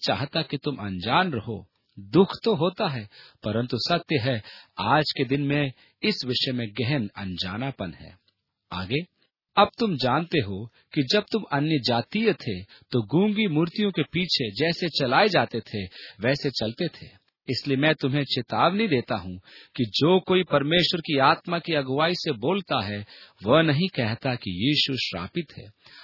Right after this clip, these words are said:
और न कोई पवित्र आत्मा के बिना कह सकता है कि यीशु प्रभु है।" जाहिर है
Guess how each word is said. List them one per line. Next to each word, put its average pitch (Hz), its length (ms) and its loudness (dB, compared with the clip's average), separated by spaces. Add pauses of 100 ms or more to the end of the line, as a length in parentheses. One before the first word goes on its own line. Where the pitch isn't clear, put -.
और 214 200 6
न 220 200 2
कोई 208 260 2
पवित्र 160 420 -2
आत्मा 165 360 2
के 139 160 -2
बिना 139 240 2
कह 131 240 0
सकता 123 380 -6
है 104 220 -4 (340)
कि 101 280 -2
यीशु 143 260 0
प्रभु 95 440 -6
है।" - 280 -18 (420)
जाहिर 156 400 2
है 107 300 -4